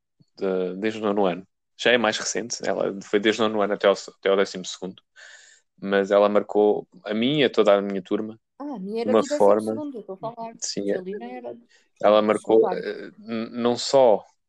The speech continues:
Speaker 1: pela forma como ela dava as aulas, que ela era uma professora brutal mesmo, ela dava aquilo com, com paixão mesmo.
Speaker 2: Yeah.
Speaker 1: Ela, todas as obras que nós dávamos, eh, ela não se limitava a ler, ela vivia aquilo intensamente, ela,
Speaker 2: Yeah.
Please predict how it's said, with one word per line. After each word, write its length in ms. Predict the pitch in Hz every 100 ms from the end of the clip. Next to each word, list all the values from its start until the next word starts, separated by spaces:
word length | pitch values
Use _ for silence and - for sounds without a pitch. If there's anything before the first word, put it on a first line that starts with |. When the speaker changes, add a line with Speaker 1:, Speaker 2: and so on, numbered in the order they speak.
| _
Speaker 1:
pela 200 | 107 101
forma 320 | - 127 127
como 160 | - 117
ela 140 | 110
dava 220 | 107 104 101
as 100 | 92
aulas, 360 | 90 95 -
que 120 | -
ela 140 | 92 95
era 100 | 98
uma 60 |
professora 400 | 95 - 95 92
brutal 600 | 95 101 117 - 90 95
mesmo, 400 | 92 85 - 98
ela 240 | 98 95 98
dava 220 | 101 101
aquilo 260 | 92 110 107
com, 380 | - 101 101 98
com 160 | - 110
paixão 460 | 117 113 - 156
mesmo. 400 | 127 139 127 95 - - - - _ -
Speaker 2:
Yeah. 260 | 190 110
Speaker 1:
Ela, 60 | 107
todas 340 | - 123 123
as 140 | 123 117
obras 260 | 113 117
que 80 | -
nós 160 | 110 107
dávamos, 520 | 98 95 107 120 - _ _ _ _ -
eh, 1200 | 101 104 104 104 104 98 98 98 95 90 71 - 104
ela 180 | 113
não 120 | 127 139
se 100 | -
limitava 440 | 139 135 127 120
a 40 | 123
ler, 240 | 120 110
ela 240 | 117 127
vivia 380 | 127 131 135 131
aquilo 440 | 120 - 143 135 123
intensamente, 840 | - 127 - 127 120 127 120 117
ela, 260 | 117 117 185
Speaker 2:
Yeah. 200 | 180